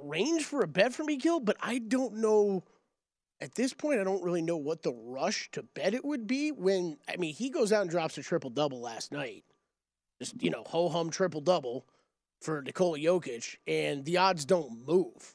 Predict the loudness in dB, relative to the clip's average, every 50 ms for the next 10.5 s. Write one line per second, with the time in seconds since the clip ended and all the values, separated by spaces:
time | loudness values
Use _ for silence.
0 | _ _ 2 4 4 4 4 4 4 4 4 4 4 4 4 6 6 4 4 4
1 | 4 4 4 2 2 0 -2 -2 -2 -2 -4 -4 -4 -2 2 2 2 4 2 0
2 | -4 -4 -4 0 0 2 2 2 2 2 0 -2 -6 -10 -10 -8 -6 -4 -2 0
3 | 0 0 -2 -4 -6 -2 0 0 0 0 -2 -6 -8 -8 -8 -10 -10 -8 -8 -6
4 | -8 -8 -10 _ _ _ _ _ _ _ _ _ _ _ _ _ _ _ 2 2
5 | 4 4 4 4 2 0 -2 -6 -10 -14 _ _ _ _ _ _ _ _ _ _
6 | 0 2 4 6 8 8 8 6 4 4 2 2 4 4 6 4 4 4 2 2
7 | 2 2 0 2 4 6 6 6 4 4 4 6 6 6 6 2 -2 -6 -6 -6
8 | 2 4 4 4 4 2 -6 -8 -6 -4 0 2 2 2 2 0 -2 0 2 2
9 | 2 0 -2 -6 -6 -6 -6 -6 -4 -4 -6 -6 -4 -6 -8 -8 -4 0 2 2
10 | 2 2 2 -2 -4 -4 -6 -8 -8